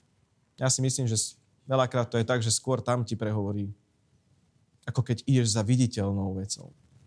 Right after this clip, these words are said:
A tým nehovorím, že konferencie sú zlé, bohoslužby sú zlé, nie. Ale my sa zameriavame nejakým spôsobom aj v kresťanstve viac na to viditeľné. Namiesto toho, čo je neviditeľné. Na externé,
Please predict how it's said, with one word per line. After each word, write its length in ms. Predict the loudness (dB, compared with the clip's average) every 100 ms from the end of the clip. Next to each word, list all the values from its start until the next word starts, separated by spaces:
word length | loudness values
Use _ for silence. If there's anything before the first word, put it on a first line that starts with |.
| _
A 140 | -8 -2
tým 140 | 0
nehovorím, 340 | 2 0 0 -2
že 140 | -4
konferencie 560 | -6 -6 -6 -6 -6 -8
sú 160 | -8
zlé, 180 | -6 -6
bohoslužby 540 | -6 -6 -8 -8 -8
sú 160 | -8 -8
zlé, 320 | -2 -2 -2 -6
nie. 260 | -4 -4 -6 -12 _ _ _ _ _ _ _ _ -4
Ale 240 | -2 0
my 80 | -2
sa 160 | 0 0
zameriavame 480 | 0 0 -2 -2
nejakým 340 | -2 -2 -4 -6
spôsobom 600 | -6 -4 -4 -2 -2 -2
aj 160 | -4 -6
v 60 |
kresťanstve 480 | -4 -4 -2 -6 -4
viac 240 | -2 0 -2
na 160 | -4 -6
to 80 | -6
viditeľné. 720 | -2 -2 -2 -6 -6 -6 -12 -20 _ _ _ _ _ _ _ _ _ _ _ _ _ _
Namiesto 400 | -2 -2 -2 -4
toho, 320 | -6 -4 -4
čo 240 | -4 -4 -2
je 240 | -2 -6 -10 _ _
neviditeľné. 640 | -4 0 0 -4 -10 -16 -20 -20 _ _ _ _
Na 100 | -10 -6
externé, 720 | -4 -4 -2 0 0 -2 -6